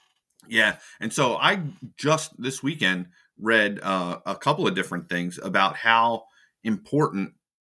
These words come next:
cybersecurity is to, uh,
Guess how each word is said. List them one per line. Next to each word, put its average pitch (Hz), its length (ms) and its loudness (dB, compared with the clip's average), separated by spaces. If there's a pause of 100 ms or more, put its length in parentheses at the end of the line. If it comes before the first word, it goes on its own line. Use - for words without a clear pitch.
(460)
cybersecurity 139 960 0
is 95 460 -2 (200)
to, 120 540 2 (920)
uh, 101 380 6